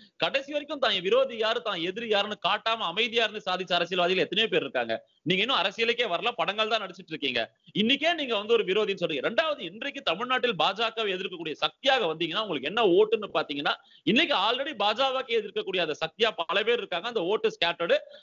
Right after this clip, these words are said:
அந்த ஓட் பேங்கை போய் நீங்க dent பண்ணி உள்ள வாங்க முடியுமா? அந்த நம்பகத்தன்மை, பாஜகவை எதிர்க்கக்கூடிய சக்தி இதுதான் அப்படின்னு நம்பி மக்கள் வாக்களிக்கக்கூடிய நம்பகத்தன்மை உங்களுக்கு கிடைக்குமா?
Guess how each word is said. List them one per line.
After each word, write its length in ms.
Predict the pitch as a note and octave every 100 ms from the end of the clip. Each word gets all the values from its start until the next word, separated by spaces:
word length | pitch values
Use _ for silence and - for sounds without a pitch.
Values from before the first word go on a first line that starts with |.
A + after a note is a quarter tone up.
| _ -
அந்த 520 | C#3 F#3 - G#3 B3+
ஓட் 320 | A#3 A3+ C4
பேங்கை 220 | B3+ A#3+
போய் 220 | A3+ B3 A#3+
நீங்க 120 | F3
dent 300 | C#3 A3 G3+
பண்ணி 200 | A3 A#3
உள்ள 220 | F#3+ A#3
வாங்க 280 | F#3+ F#3+ A3
முடியுமா? 300 | G3+ F#3 G3+
அந்த 280 | D#3 G3 C4
நம்பகத்தன்மை, 680 | A3+ A3+ A#3+ A#3 F#3 E3 C3+ - _ _ -
பாஜகவை 760 | B2 G3 A3 A3+ A3 F3+ F#3 G3
எதிர்க்கக்கூடிய 680 | D3+ A3 - A3 F#3 E3+
சக்தி 380 | D3+ F3+ F#3 -
இதுதான் 320 | C4 G#3 G#3+ F3
அப்படின்னு 260 | C#3 A#3
நம்பி 400 | F3+ C3 A#3+ C4+
மக்கள் 320 | B3+ G3 A#3 F3+
வாக்களிக்கக்கூடிய 520 | G3+ G#3 F#3 - E3
நம்பகத்தன்மை 580 | C3 F#3 D4 D4+ A#3+ G#3+
உங்களுக்கு 280 | F3+ D#3+ -
கிடைக்குமா? 340 | D#3 D#3 C#3